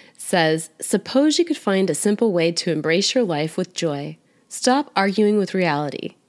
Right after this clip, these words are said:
and achieve serenity in the midst of chaos. That is what Loving What Is offers.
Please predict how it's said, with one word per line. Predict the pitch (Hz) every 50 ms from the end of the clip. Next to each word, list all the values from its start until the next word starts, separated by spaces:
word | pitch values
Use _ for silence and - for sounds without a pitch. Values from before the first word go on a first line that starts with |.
| -
and | - 180 170
achieve | 165 170 165 - - 240 240 247 247 240
serenity | - - - 214 190 185 175 165 156 151 151 - -
in | - 170
the | 156 151
midst | 165 170 170 175 208 208 - - - - - - - -
of | 170 175 165 -
chaos. | - - 143 151 143 110 - - - - - - _ _ _ _ _ - - - _ _ -
That | 175 165 190 190 185 196 208 - -
is | 226 208
what | 233 240 -
Loving | 190 185 156 156 160 175 175 180
What | 170 170 160
Is | 135 131 143 - -
offers. | - 147 147 - - - - - - - - -